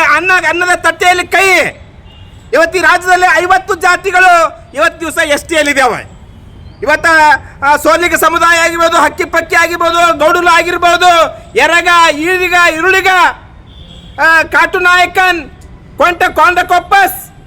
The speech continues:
ಇವತ್ತು ಕಾಡು ಕುರುಬ, ಜೇನು ಕುರುಬ, ಕುರುಮನ್ಸ, ಕುರುಬ, ಗೊಂಡ ಇವೆಲ್ಲವೂ ಎಸ್ ಟಿಯಲ್ಲಿ ಇದಾವೆ ಸ್ವಾಮಿ. ಅವ್ರ ಅನ್ನ, ಅವ್ರ ಅನ್ನ ನೀವು ಕಸ್ಕೊಂಡಿರಿ, ಅವ್ರ ತಟ್ಟೆದಾಗ ನೀವು ಕೈ ಹಾಕಿರಿ,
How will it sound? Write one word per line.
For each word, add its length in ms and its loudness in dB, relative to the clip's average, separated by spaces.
ಇವತ್ತು 300 -4
ಕಾಡು 220 0
ಕುರುಬ, 240 -4
ಜೇನು 240 -2
ಕುರುಬ, 260 -4
ಕುರುಮನ್ಸ, 440 -2
ಕುರುಬ, 280 0
ಗೊಂಡ 260 0
ಇವೆಲ್ಲವೂ 420 0
ಎಸ್ 160 -2
ಟಿಯಲ್ಲಿ 260 0
ಇದಾವೆ 140 4
ಸ್ವಾಮಿ. 300 -4
ಅವ್ರ 280 2
ಅನ್ನ, 180 -2
ಅವ್ರ 340 0
ಅನ್ನ 200 -2
ನೀವು 400 -2
ಕಸ್ಕೊಂಡಿರಿ, 600 -2
ಅವ್ರ 260 2
ತಟ್ಟೆದಾಗ 580 -2
ನೀವು 280 0
ಕೈ 200 -2
ಹಾಕಿರಿ, 500 0